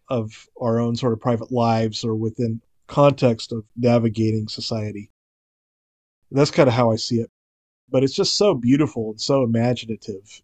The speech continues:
and it's one of the most creative science fiction movies I think I've ever seen, just the designs. Roland Topor is the, uh,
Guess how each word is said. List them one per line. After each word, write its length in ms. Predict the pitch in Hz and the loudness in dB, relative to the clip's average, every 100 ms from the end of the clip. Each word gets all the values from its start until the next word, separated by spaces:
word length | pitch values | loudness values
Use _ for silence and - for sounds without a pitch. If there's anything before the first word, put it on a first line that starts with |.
| - | -10
and 420 | 113 107 107 107 - _ | -8 -6 -8 -10 -16 _
it's 120 | - | -12
one 140 | 151 156 | -6 -4
of 60 | |
the 60 | 131 | -2
most 200 | 123 - | -2 -4
creative 440 | - 117 120 117 - _ _ _ _ | -4 -2 0 -2 -6 _ _ _ _
science 400 | - 135 127 117 | -6 0 0 0
fiction 320 | 127 120 117 | -2 -2 -2
movies 320 | 113 113 113 | 0 0 0
I 80 | 110 | -2
think 180 | 107 113 | -6 -6
I've 120 | 110 - | -6 -2
ever 180 | 120 113 | -2 0
seen, 340 | - 113 110 | 0 -2 -2
just 180 | 120 - | -6 -8
the 60 | |
designs. 640 | 107 107 113 110 113 113 - _ _ _ _ | -12 -8 -4 -2 -2 -2 -6 _ _ _ _
Roland 340 | 151 175 175 135 | 4 6 4 2
Topor 560 | 151 151 143 120 117 - | 2 4 4 4 4 0
is 200 | 135 117 | -6 -6
the, 260 | 131 120 120 | -2 0 0
uh, 160 | 113 | -2